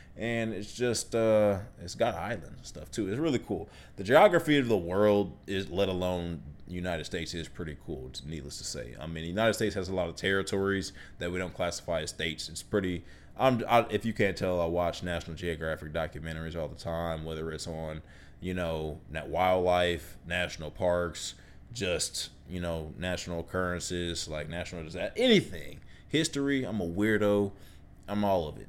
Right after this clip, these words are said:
I like it all. I just like learning things. <laughs> Talk to anybody. I could talk to a doorknob for real. But no, honestly,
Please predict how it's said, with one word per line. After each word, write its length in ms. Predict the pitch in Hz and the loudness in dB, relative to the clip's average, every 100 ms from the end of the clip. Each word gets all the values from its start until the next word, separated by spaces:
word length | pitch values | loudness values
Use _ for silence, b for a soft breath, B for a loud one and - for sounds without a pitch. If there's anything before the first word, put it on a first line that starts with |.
| - | -8
I 80 | 82 | -2
like 240 | 92 92 | 0 0
it 80 | 87 | 0
all. 320 | 87 73 - - | -2 -4 -8 -8
I 100 | 78 | -8
just 300 | 87 85 - - | -4 -6 -6 -10
like 180 | 80 80 - | -6 -6 -6
learning 320 | 85 90 76 - | -6 -6 -8 -12
things. 400 | 69 69 - - - | -16 -16 -16 -12 2
<laughs> 240 | 180 170 - B B - | 2 2 -2 B B -2
Talk 220 | 101 95 | 2 2
to 80 | 85 | 2
anybody. 480 | 98 95 78 76 78 | 0 0 -2 -8 -8
I 60 | 82 | -8
could 120 | - | 0
talk 220 | 101 - | 0 0
to 80 | 90 | -2
a 40 | |
doorknob 480 | 80 92 85 69 - | 0 0 -2 -6 -12
for 120 | - | -12
real. 220 | 67 67 - - | -12 -12 -14 -4
But 300 | 104 101 - - B B B - - - - - - - | 2 4 2 -6 B B B -18 -18 -20 -20 -20 -14 0
no, 360 | 123 107 80 78 | 4 6 4 0
honestly, 640 | 107 127 123 127 127 | 2 2 6 6 6